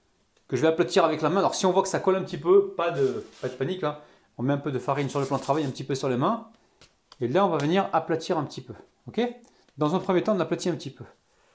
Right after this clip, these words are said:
Et je dispose ça donc sur le,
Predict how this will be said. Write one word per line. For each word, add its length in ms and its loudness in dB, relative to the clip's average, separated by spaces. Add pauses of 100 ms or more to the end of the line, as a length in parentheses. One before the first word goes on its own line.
(1040)
Et 140 6
je 80 -2
dispose 460 2 (100)
ça 280 0
donc 180 -4
sur 280 0
le, 300 2